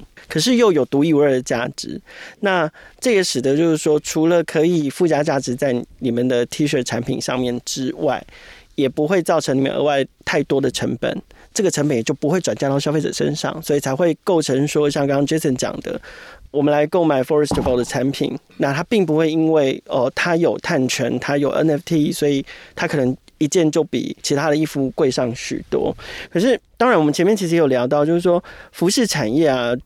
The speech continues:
要来谈谈碳抵消这件事啦，就是因为大部分的服饰品牌现在可能会都还是采用说，哦，我的生产制程是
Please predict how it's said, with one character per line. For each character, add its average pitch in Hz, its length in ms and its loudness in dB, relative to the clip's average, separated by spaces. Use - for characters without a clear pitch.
要 226 120 2
来 160 140 4
谈 143 120 -2
谈 135 180 0
碳 156 180 0
抵 120 100 -2
消 127 160 0
这 135 80 -2
件 127 160 0
事 - 260 -2
啦， - 260 -4
就 156 100 -2
是 175 140 2
因 - 320 0
为 - 20 4
大 226 160 0
部 196 160 0
分 185 160 0
的 156 80 2
服 143 140 -4
饰 160 100 0
品 135 160 2
牌 120 100 0
现 151 160 0
在 143 60 2
可 127 140 -2
能 120 100 0
会 139 60 -2
都 139 160 -2
还 135 180 -2
是 156 140 -2
采 120 160 -2
用 135 120 2
说， 135 160 -2
哦， 156 120 2
我 135 120 2
的 120 60 0
生 165 160 0
产 151 180 0
制 151 140 0
程 123 180 0
是 131 300 0